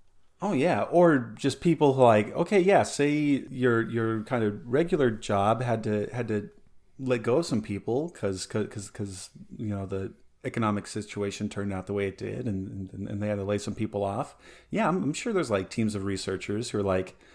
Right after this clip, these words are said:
um, "Yeah, so just, just lay in this bed,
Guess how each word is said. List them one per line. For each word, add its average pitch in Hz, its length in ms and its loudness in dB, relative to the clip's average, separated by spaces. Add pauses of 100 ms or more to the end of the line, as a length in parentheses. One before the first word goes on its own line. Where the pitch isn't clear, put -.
(360)
um, 104 400 0 (680)
"Yeah, 202 340 2
so 160 580 4
just, - 380 -2
just 170 220 -2
lay 147 340 2
in 156 240 0
this 135 160 0
bed, 101 540 2